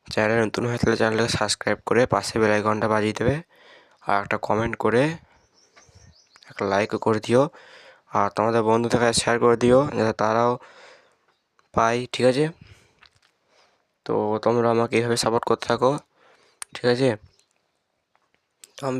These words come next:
বেশি কথা বাড়াবো না, কারণ বেশি কথা বাড়ালে কী হবে, ভিডিওটা বেশি বড় হয়ে যাবে, তোমাদের মানে ভিডিওটা দেখতেও একটুখানি মানে বোরিং টাইপের লাগবে।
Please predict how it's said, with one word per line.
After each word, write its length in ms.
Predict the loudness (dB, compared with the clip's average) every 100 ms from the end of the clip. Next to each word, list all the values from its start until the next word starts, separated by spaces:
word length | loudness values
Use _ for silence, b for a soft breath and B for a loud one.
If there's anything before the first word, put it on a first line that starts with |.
| -4
বেশি 140 | -4 -4
কথা 160 | 0 2
বাড়াবো 260 | 4 2 2 2
না, 80 | 0 -4 B B B B
কারণ 240 | -4 0 0 0
বেশি 180 | -2 -2 -4
কথা 180 | -2 0 2
বাড়ালে 220 | 2 0
কী 60 | 0 -2
হবে, 120 | -2 -4
ভিডিওটা 320 | -2 -2 0 -2
বেশি 160 | -2 0
বড় 140 | 2 0
হয়ে 100 | -2 0
যাবে, 180 | 0 -4 -8 b b b b b 0
তোমাদের 360 | 2 4 2 2
মানে 180 | 2 0 -2 -10 _ -12
ভিডিওটা 340 | -2 0 2 2
দেখতেও 320 | 2 0 0 0
একটুখানি 380 | 0 -2 -2 -2 -6 _ b b b b b _
মানে 120 | -4 0
বোরিং 240 | 2 2 0 -2
টাইপের 300 | -2 0 0
লাগবে। 260 | 0 0 -2